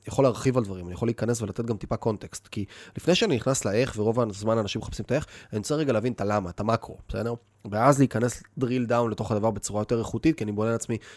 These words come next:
איזושהי תשתית יותר רחבה. אז קודם כל צריך להבין שהדבר הזה, מה זה למיד, בסדר? אה, היכולת שלי להיות קומוניק-, קומ-, קומיוניקטור, קומוניקטור טוב יותר, היכולת שלי לנהל משא ומתן בצורה טובה יותר,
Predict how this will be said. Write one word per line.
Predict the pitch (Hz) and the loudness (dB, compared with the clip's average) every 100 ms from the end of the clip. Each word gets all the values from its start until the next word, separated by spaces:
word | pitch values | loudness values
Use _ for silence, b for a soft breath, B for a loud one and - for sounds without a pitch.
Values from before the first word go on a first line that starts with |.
| B | B
איזושהי | 117 - 120 | -4 -2 -2
תשתית | - - 127 | -4 -2 -2
יותר | - 113 | 0 -4
רחבה. | 107 - 90 80 _ B B B | -4 -6 -12 -12 _ B B B
אז | 107 - b b b b b b b _ | -6 -6 b b b b b b b _
קודם | 233 262 | 6 6
כל | 240 | 4
צריך | - | 2
להבין | 147 117 170 | 2 4 4
שהדבר | 185 110 123 | 2 2 2
הזה, | 175 135 | 2 0
מה | 110 | 0
זה | 147 | 2
למיד, | 139 101 101 95 - _ _ _ _ | 2 2 -2 -4 -12 _ _ _ _
בסדר? | 107 127 147 _ _ 127 | 0 2 0 _ _ -6
אה, | 110 - _ | -6 -6 _
היכולת | 107 107 107 165 180 | -2 -2 4 4 4
שלי | - 127 135 | 4 4 4
להיות | 117 131 - | 4 2 0
קומוניק-, | - 107 107 _ _ - - | -6 -6 -8 _ _ -16 -6
קומ-, | 120 120 | -2 -2
קומיוניקטור, | - 131 143 180 - 98 95 | -2 2 4 4 2 -4 -6
קומוניקטור | - 104 110 135 104 | -8 -6 -2 -2 2
טוב | - 143 | 2 2
יותר, | 120 - - | 0 -6 -10
היכולת | 92 151 160 | 0 2 4
שלי | - 139 | 4 4
לנהל | 131 117 127 | 4 2 0
משא | 117 135 | 0 -2
ומתן | 120 104 127 123 | -2 -2 -2 -2
בצורה | - 92 | -6 -8
טובה | 92 90 90 | -8 -10 -10
יותר, | - | -12